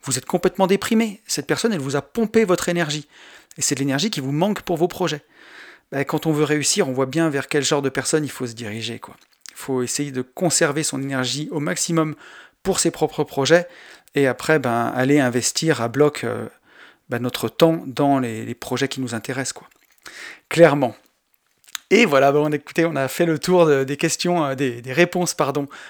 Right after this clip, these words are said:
au podcast de la semaine dernière, et je vous propose de passer au sujet de la semaine. Alors, le sujet de la semaine, ce sera, ben, mes leçons de deux mille vingt. Voilà. <laughs> Moi, chaque fin d'année, en fait, entre Noël et le jour de l'an,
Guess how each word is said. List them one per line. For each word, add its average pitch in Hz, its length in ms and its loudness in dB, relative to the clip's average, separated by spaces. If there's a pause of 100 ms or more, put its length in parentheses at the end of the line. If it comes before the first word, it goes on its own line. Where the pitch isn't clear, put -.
(120)
au 143 60 -4
podcast 175 400 4
de 131 60 -2
la 117 100 -4
semaine 190 200 -2
dernière, 127 400 -4 (560)
et 226 200 4
je 170 140 6
vous 160 140 0
propose 151 540 -2
de 160 80 -2
passer 143 540 -4
au 131 100 -6
sujet 175 380 0
de 151 60 -4
la 127 100 -2
semaine. - 440 -10 (600)
Alors, 135 180 0
le 208 60 4
sujet 214 280 0
de 175 80 -4
la 123 80 0
semaine, 151 360 -4
ce 139 160 -6
sera, 160 340 -2
ben, 120 200 -8
mes 143 260 -2
leçons 202 420 2
de 151 220 -4
deux 185 160 4
mille 175 240 2
vingt. 123 240 -8 (120)
Voilà. 147 420 0
<laughs> - 40 -4 (1300)
Moi, 175 300 6
chaque 233 300 0
fin 208 180 2
d'année, 170 320 2
en 156 80 -4
fait, - 340 -4
entre 131 320 -6
Noël 196 640 0
et 143 140 -2
le 143 180 0
jour 156 220 -4
de 143 80 -2
l'an, 175 240 -4